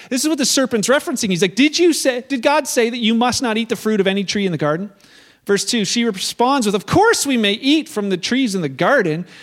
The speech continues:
the woman replied. "It's only the fruit from the tree in the middle of the garden that we're not allowed to eat, 'cause God said, 'You must not eat of it or even touch it, 'cause if you do, you will die.'" Goes on in verse four, "You won't die," the serpent replied to the woman. "God knows that your eyes will be opened as soon as you eat it, and you'll be like God, knowing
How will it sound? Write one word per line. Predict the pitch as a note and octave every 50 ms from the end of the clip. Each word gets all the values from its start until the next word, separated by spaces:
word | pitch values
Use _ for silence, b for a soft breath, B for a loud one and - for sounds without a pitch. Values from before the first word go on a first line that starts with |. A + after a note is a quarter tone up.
| B B
the | - F3+
woman | F#3 F3+ E3+ E3+
replied. | E3 - E3 D#3+ E3 G3 A3
"It's | A#3 - D4+ -
only | B3 C#4 E4 F4+ F4 D4 B3
the | A#3+
fruit | - - - B3 B3+ G#3+
from | - A#3+ A#3+
the | A#3+
tree | G3+ - C4 C4 B3+
in | B3
the | B3
middle | A#3 A3 A3 C4 D4 D#4+ D4+ B3+
of | A3 G#3
the | G3+ F3
garden | F#3 F3 F3 F3 E3+ F3+
that | F#3 F#3
we're | F3+
not | F3+ E3+ F3+
allowed | F#3+ F3+ F3 F#3
to | A3+ C4
eat, | C#4 C#4 D4 B3+ - -
'cause | G#3 F#3+ D#3+ B B B B -
God | G#3 A#3 D4 F4 F4+ C4+
said, | - - - G3 F3+ D#3+ E3 G3+ G#3 A#3 A3 B B B B B
'You | - G#3+ B3 A#3
must | A3+ B3 A#3+ - -
not | C#4+ B3 B3 -
eat | A#3+ A3+ A3+ G3
of | E3 D#3 E3
it | F#3 G#3+ B B B B B -
or | F3
even | A#3 C#4 D4 A#3+
touch | - G3+ F3+ D#3+ - F#3+
it, | F#3
'cause | - A3 F#3+
if | G#3 - C4
you | B3+
do, | G3+ E3 D#3+ D3 D3
you | E3 F3 G#3
will | A3+ A#3
die.'" | G3 C#4+ D4 D4+ C#4+ G#3+ D#3+ - - _ _ _ _ _ _ _ _ _ _ _ _ _ _ _ _ _ - B B B B B B B B B B B B
Goes | - G3+ G3+ F#3+
on | G#3+ G#3 G3+
in | F#3+
verse | F#3+ F3+ -
four, | - B3+ A3+ B3+
"You | E4 G#4
won't | G#4 A#3+ F3 -
die," | D#3+ C3+ B2+ C3+
the | B2+
serpent | - - D#3+ C#3+ - D3
replied | C#3+ C3 - E3 E3 E3
to | E3+
the | F3+ F3
woman. | G3 A3 B3+ C4+
"God | A3 C4+ C4+ D#4+ F4+ C4+ G3
knows | E3 D3+ C#3 C#3 C#3 C3+ C3+ C3+ C#3 D3+ D#3+
that | C#3+ F3+ - -
your | A3+ C4+ - -
eyes | G3 A3 C#4 F4 F#4 E4 A#3+ G#3
will | A3+ G#3+
be | G3 G3+ F#3+
opened | F#3 F#3+ F#3 F#3 F#3+ F3+ E3+
as | E3
soon | - - A3
as | G#3 G3 D#3
you | F#3 F3+
eat | F3+ F#3+ G#3+
it, | C4
and | B3+ A3
you'll | C4 C#4
be | G#3 - C4+ C#4 C#4+ C#4
like | B3 A#3+ B3 B3+ C4 B3+ B3 -
God, | B3 A3+ A#3 B3 B3 A#3 A3 F#3+
knowing | G3+ A3 A#3 A#3 A3 G#3 G3+